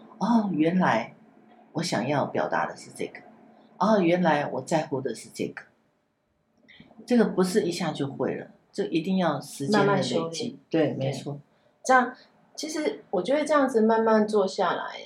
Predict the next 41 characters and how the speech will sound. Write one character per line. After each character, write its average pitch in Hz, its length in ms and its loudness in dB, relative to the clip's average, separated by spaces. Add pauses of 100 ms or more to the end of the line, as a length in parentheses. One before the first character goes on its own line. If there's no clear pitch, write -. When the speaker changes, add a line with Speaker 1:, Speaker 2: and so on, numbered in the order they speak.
(200)
Speaker 2:
这 233 100 4
样 240 100 4
的 190 80 4
方 185 300 0
法 - 220 -4
啦， - 300 -10
Speaker 1:
嗯。 147 140 -8
Speaker 2:
去 226 140 -2
调 190 220 4
整 170 180 -2
自 151 140 -12
己， - 260 -12 (400)
就 330 140 -2
不 220 180 6
会 247 140 8
让 233 180 6
自 233 140 0
己 156 180 -4
以 - 80 -4
后 185 220 2
乱 175 260 2
发 151 180 -2
脾 - 220 -16
气。 - 320 -16 (320)
Speaker 1:
是 - 220 -6
啊。 135 360 0
Speaker 2:
对。 - 300 -10 (160)
Speaker 1:
真 139 180 -2
的， 110 240 -4
没 104 160 -6
错。 85 320 -10 (460)
Speaker 2:
或 208 100 2
是 190 500 0 (220)
把 143 140 -2
气 196 240 -2
出 170 220 -8
在 160 180 0
别 143 160 -2
人 151 100 0
身 - 340 -8
上。 - 280 -10